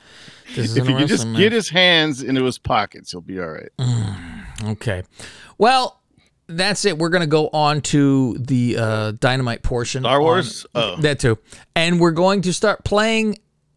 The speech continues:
Speaker 1: the video and the clips here to, uh, listen to Punk and break it down, 'cause we're gonna go into the Patreon side. If you wanna go, it's little as five bucks, you can get in.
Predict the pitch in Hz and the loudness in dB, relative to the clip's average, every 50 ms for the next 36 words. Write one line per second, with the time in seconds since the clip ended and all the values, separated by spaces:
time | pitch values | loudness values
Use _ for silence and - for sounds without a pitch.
0 | _ - 156 147 147 170 190 196 196 196 - - 185 135 143 180 180 196 196 185 | _ -6 -4 -2 0 0 0 0 -2 -4 -6 -6 -4 -2 0 0 2 2 0 0
1 | - 180 170 160 - - - 196 - - - - - 160 151 151 156 143 - - | -2 -4 -4 -6 -6 -6 -4 -6 -4 -6 -8 -6 -4 -2 -2 -2 -4 -6 -4 -2
2 | 160 147 147 147 143 139 139 139 139 151 165 - - 165 - - - - - 175 | -2 0 2 4 4 4 4 4 2 0 0 0 -2 -4 -4 -2 0 2 2 2
3 | 196 214 - - 151 135 131 151 151 151 - 156 139 - 151 151 180 202 214 233 | 0 -2 -2 -4 -4 0 2 2 2 2 2 -4 -2 0 0 2 2 2 0 0
4 | 240 202 - - 156 131 135 131 135 135 135 127 131 127 123 120 113 120 123 127 | -2 -6 -4 -2 -4 -2 -2 -2 0 0 0 0 0 -2 -2 -2 0 2 2 2
5 | - - 131 131 - 135 117 - - 165 165 165 - 165 151 147 - - 151 147 | 2 0 -2 -4 -4 -4 -4 -2 0 0 0 0 -2 -2 -2 -2 -2 0 0 0
6 | 151 147 - 170 175 202 220 220 196 233 262 269 247 175 139 - - - - 170 | 0 0 0 2 2 2 2 2 2 2 0 0 0 -2 -4 -8 -12 -10 -8 -6
7 | 220 262 277 262 - - - 190 - 214 254 269 254 - - 190 175 165 202 202 | -4 -4 -4 -4 -4 -2 -2 -2 -2 -2 -2 -2 -2 -2 -4 -4 0 0 0 0
8 | 214 208 190 | 0 -2 -4